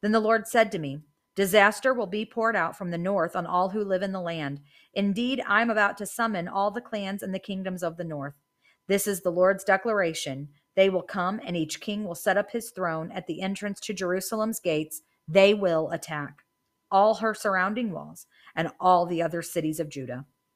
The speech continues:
I will pronounce my judgments against them for all the evil they did when they abandoned me to burn incense to other gods and to worship the works of their own hands.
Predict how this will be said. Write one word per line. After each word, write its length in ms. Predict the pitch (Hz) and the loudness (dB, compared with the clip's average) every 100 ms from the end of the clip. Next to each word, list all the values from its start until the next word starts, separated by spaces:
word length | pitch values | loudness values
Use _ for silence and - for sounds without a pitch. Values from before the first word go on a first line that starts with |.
| _ _ _ - - | _ _ _ -4 6
I 120 | 214 | 8
will 140 | 233 | 8
pronounce 440 | 226 226 202 214 - | 4 2 4 2 2
my 160 | 208 | 0
judgments 480 | 175 185 190 180 156 | 2 2 2 -2 -6
against 380 | 175 175 196 - | -6 -6 -6 -6
them 180 | 156 151 - - - | -8 -8 -12 -20 -8
for 160 | - 202 | 0 6
all 140 | 202 | 6
the 200 | 202 - | 4 0
evil 220 | 233 220 | -2 -2
they 220 | 214 226 | -2 -2
did 240 | 208 185 180 | 0 0 0
when 100 | 180 | -2
they 160 | 175 | 0
abandoned 540 | 175 196 214 226 170 175 | 0 0 -2 -2 -4 -4
me 240 | 220 190 | -4 -4
to 140 | - 175 | -4 0
burn 220 | 190 185 | 0 0
incense 520 | 196 214 - 160 - | -2 -4 -4 -6 -6
to 140 | - | -4
other 180 | 190 185 | 0 0
gods 400 | 175 147 156 180 | 0 0 0 -2
and 120 | 208 | -6
to 80 | 180 | -4
worship 380 | 165 175 170 202 | -2 -2 -2 -6
the 100 | 208 | -4
works 280 | 156 151 - | -2 -4 -4
of 100 | 160 | -4
their 160 | 151 | -2
own 120 | 160 165 | -2 -4
hands. 480 | 208 151 123 - | -6 -6 -10 -16